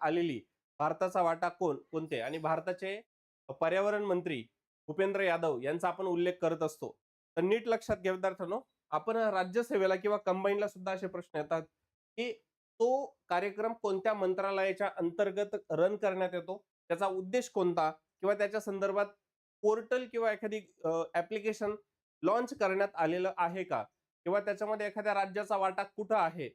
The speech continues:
याबद्दलही बरेचसे प्रश्न विचारले गेलेले आहेत. मग बघा,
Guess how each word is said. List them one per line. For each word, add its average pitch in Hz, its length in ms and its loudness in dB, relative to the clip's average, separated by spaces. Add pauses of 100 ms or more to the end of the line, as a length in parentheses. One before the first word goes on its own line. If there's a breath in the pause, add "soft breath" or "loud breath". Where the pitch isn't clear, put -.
(300)
याबद्दलही 208 460 2
बरेचसे 208 340 0
प्रश्न 202 280 -2
विचारले 180 420 2
गेलेले 151 340 0
आहेत. 110 100 -6 (320)
मग 139 80 -2
बघा, 170 240 0